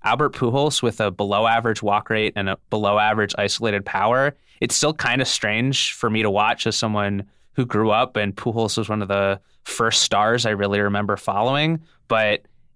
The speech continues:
every night right now, I'm basically watching an Angels game because the rest of the roster is so much fun.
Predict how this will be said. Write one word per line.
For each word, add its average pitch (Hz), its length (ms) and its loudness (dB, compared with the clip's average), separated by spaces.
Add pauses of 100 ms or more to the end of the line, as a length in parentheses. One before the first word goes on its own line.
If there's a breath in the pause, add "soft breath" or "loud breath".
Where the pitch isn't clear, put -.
every 131 300 2
night 113 320 0
right 104 220 -2
now, 95 180 -2
I'm 98 100 -2
basically 107 380 -2
watching 98 340 -2
an 92 60 -4
Angels 143 300 0
game 101 180 -2
because 98 360 -4
the 107 80 -2
rest 107 220 0
of 107 60 -2
the 101 80 0
roster 101 360 0
is - 80 -4
so 101 120 -2
much 92 220 -6
fun. 107 380 -2